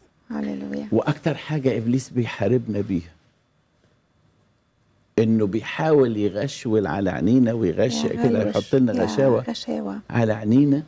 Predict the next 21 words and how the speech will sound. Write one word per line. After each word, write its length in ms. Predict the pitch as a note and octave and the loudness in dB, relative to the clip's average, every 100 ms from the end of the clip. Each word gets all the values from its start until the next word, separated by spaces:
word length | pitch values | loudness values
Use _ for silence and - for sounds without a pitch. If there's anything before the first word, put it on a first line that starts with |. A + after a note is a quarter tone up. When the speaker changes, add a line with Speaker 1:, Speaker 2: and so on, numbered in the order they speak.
| _ _ _ _ - | _ _ _ _ -6
Speaker 2:
عشان 500 | G#2 - A2+ A2+ G#2+ | -4 0 2 4 2
ما 120 | A#2 | 2
Speaker 1:
ما 100 | A#2 | 2
Speaker 2:
نع-، 80 | G2+ | 2
Speaker 1:
نشوفش. 340 | - - G#2+ | -4 -4 -2
Speaker 2:
عشان 380 | G2 A2+ - D3 | 0 -2 0 2
ما 100 | B2 | 2
نشوفش 500 | B2 - G3+ - - | 0 -2 -4 -4 0
إن 340 | E3 A#2 C3 B2 | 2 6 6 6
هو 340 | A#2 D3 C3 | 4 4 4
عارفنا 520 | A2 A#2+ G#2+ G#2 - | 2 2 0 0 -10
Speaker 1:
يا. 60 | - _ _ _ - | -16 _ _ _ -2
Speaker 2:
بأسمائنا. 600 | G2+ - - F2+ - - _ _ _ _ _ | 0 0 -2 -4 -4 -12 _ _ _ _ _
وإنه 220 | A2 A2 G2+ | 2 2 0
عارف 360 | C3+ C#3 A#2+ | 0 -2 -2
مشاكلنا 680 | F2+ - G#2 - E2+ D#2+ C#2 | -6 -4 -6 -2 -4 -2 -10
وعارف 420 | C2+ F2 A#2+ A#2 | -6 -4 -2 -6
احتياجاتنا 880 | - - _ A#2+ F#2+ F#2 F#2+ G#2 F2 | -14 -20 _ 0 2 2 -4 -6 -8
وعارف 340 | F2+ G2+ A#2+ | -4 -4 -4
كل 240 | - G#2 F#2+ | -4 -2 -2
حاجة 420 | - A2+ C#3 C#3+ | -2 -2 0 -2